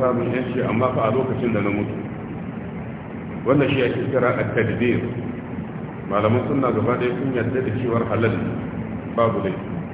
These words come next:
Haka shi ma Ibn Hajar a littafin Fathul Bari,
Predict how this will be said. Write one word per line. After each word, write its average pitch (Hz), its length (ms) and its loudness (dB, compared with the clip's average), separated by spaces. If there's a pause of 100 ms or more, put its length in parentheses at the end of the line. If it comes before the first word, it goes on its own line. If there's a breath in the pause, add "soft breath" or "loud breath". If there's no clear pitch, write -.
(800)
Haka 135 260 4
shi 131 140 -2
ma 131 120 2
Ibn 123 320 -2
Hajar 113 320 4 (400)
a - 40 -4
littafin 117 440 0
Fathul 113 360 -2
Bari, 127 280 4